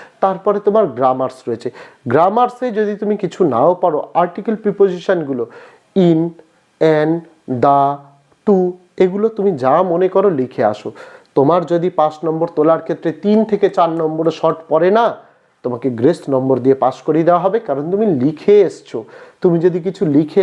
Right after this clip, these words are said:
না আসো তখন কিন্তু পাস করানো যাবে না ভাই, এই কথাটা বলে দিই। এসব ভ্রান্ত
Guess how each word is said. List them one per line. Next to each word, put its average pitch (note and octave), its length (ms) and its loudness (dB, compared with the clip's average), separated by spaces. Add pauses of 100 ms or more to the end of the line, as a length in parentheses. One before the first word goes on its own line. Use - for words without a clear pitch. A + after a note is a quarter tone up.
(120)
না E3 60 0 (200)
আসো G3 160 0 (100)
তখন D3+ 260 0
কিন্তু C3 160 -4 (100)
পাস A2 120 -2 (100)
করানো A2 360 -4
যাবে G#2 220 0
না G2 120 -4
ভাই, G2+ 140 -12 (580)
এই D3 140 2
কথাটা A#2+ 340 -2
বলে G#2+ 180 -2
দিই। A2 120 -10 (320)
এসব G#3+ 220 0 (120)
ভ্রান্ত E3 280 -6